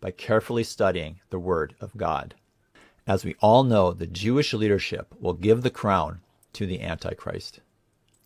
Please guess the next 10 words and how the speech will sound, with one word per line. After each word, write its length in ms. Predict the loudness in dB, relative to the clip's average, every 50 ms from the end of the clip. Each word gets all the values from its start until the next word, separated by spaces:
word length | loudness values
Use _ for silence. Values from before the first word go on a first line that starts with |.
| _ _ _ _ _ _ _ _ _ _ _ _ _ _ _ _ _ _ _ _ _ _ _ _ _ _ _ _ _ _ _ -20
The 80 | -18
tribulation 840 | -14 -10 0 2 2 4 4 6 6 6 6 6 4 2 -2 -2 0
begins 560 | 0 -2 0 0 0 2 2 0 -2 -4 -8 -12 -10
with 120 | -10 -6
the 100 | -4 -4
rider 520 | -2 2 2 4 4 4 2 2 -2 -6 -6 -8
of 80 | -8 -6
the 80 | -2
white 220 | -2 -2 -2 -2 -4
horse. 540 | -4 -4 -4 -4 -6 -8 -14 -14 -14 -16